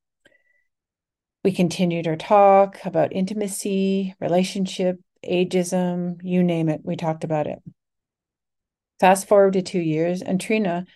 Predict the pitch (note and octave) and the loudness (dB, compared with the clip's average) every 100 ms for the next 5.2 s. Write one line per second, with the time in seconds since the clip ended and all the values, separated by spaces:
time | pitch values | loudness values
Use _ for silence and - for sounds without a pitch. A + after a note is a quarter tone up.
0 | _ G3 G3 F#3 F3+ F#3+ - F#3+ F#3 F3 | _ 0 2 2 0 -2 -10 -8 0 0
1 | E3+ F3+ E3 D#3+ E3 C3 E3+ E3 F3+ E3+ | 0 -6 -6 -6 -6 -4 -4 0 0 0
2 | D#3+ D#3 D#3+ D#3+ - - - - - _ | -2 -4 -4 -6 -8 -10 -14 -20 -20 _
3 | _ - A#3 G3+ G#3 A#3+ - - C4+ G#3 | _ -2 2 2 0 -4 -10 0 0 0
4 | A3 A3 E3+ F#3 A#3+ C4+ - B3+ G#3 F#3 | -4 -4 -4 0 0 0 -2 0 2 0
5 | F3+ | -2